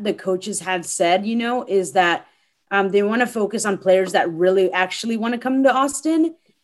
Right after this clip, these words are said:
And they've talked about how there's, I believe, offers out there already. And if that they're really, truly wanting to come to Austin, then they'll wait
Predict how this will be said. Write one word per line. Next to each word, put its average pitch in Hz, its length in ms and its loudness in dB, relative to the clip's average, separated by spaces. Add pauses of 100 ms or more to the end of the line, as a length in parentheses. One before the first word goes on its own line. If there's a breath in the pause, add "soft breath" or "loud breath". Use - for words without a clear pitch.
(120)
And 208 500 2
they've 202 320 0
talked 240 240 -2
about 220 240 0
how 202 140 4
there's, 175 580 -4
I 202 140 0
believe, 202 260 -2
offers 202 400 0
out 190 220 2
there 190 180 4
already. 202 680 4
And 190 180 -2
if 180 140 -4
that 180 200 0
they're 185 140 2
really, 226 760 -2
truly 214 380 -6
wanting 196 320 0
to 196 80 0
come 190 180 -2
to 175 80 2
Austin, 208 460 0
then 208 180 0
they'll 180 280 6
wait 185 420 2